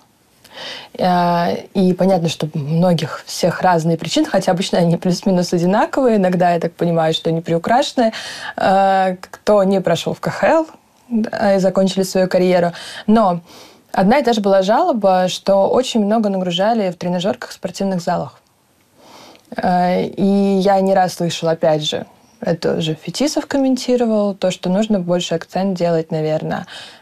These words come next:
на технике, на льду, чем вот на прокачке.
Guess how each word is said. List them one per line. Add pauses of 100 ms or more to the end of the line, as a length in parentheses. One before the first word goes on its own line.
на
технике,
на
льду,
чем
вот
на (680)
прокачке.